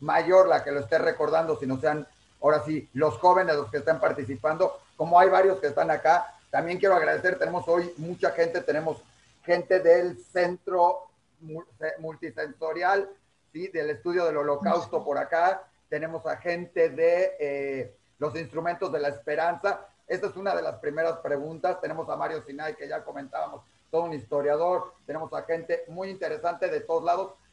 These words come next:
Saludos de Venezuela, de Argentina, de España, alguien por ahí de Israel, etcétera. Lógico, de México, Leora. La gente se interesó mucho. Yo primero tenía,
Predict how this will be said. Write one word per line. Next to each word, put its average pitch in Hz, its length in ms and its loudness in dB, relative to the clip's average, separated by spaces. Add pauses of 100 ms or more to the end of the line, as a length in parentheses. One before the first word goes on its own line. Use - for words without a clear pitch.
Saludos 185 340 -2
de 165 80 0
Venezuela, 156 640 -4
de 160 100 -2
Argentina, 170 840 -8 (280)
de 156 160 -2
España, 185 800 -2 (180)
alguien 165 320 -2
por 151 140 -4
ahí 160 100 0
de 165 140 -8
Israel, 165 680 0 (200)
etcétera. 185 560 -2
Lógico, 165 360 -4
de 139 120 -2
México, 165 440 -4
Leora. 170 460 0 (240)
La 135 140 -6
gente 160 280 -6
se 151 100 -10
interesó 143 440 -6
mucho. 165 520 -4 (420)
Yo 233 180 4
primero 233 380 2
tenía, 190 460 -4